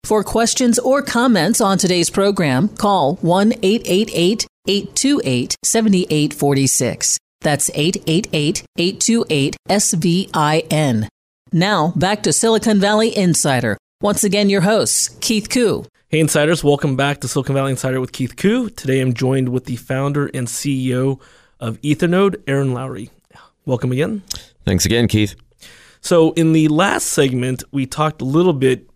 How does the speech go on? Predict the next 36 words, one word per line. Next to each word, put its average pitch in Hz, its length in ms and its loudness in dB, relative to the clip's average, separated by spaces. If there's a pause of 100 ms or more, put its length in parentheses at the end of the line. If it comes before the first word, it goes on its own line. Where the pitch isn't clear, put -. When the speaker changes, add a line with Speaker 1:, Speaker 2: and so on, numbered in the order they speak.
(120)
Speaker 2:
building 135 300 2
up 131 180 -6
to, 123 720 -4
um, 113 480 -8
applications 131 1000 -4 (420)
for 135 640 0 (420)
blockchain 160 440 0
technologies 120 800 -4
beyond 135 440 0
the 123 60 -2
concept 123 500 -4
of 117 120 -8
cryptocurrencies 117 760 -6
like 113 220 -10 (120)
Bitcoin. 113 520 -10 (560)
And 139 180 0
before 233 300 2
I 247 60 2
get 175 140 0
into 156 200 0
that, 123 200 -2
I 127 40 -4
wanted 151 340 0
to 139 220 -2
s-, - 260 -10 (200)
just - 140 -8
touch - 200 -2
a 151 40 0
little 175 120 6
bit 185 140 0
more 139 180 4
about 127 200 0
why 131 180 0
this 131 200 -4
is 127 80 -4
important. 123 540 -4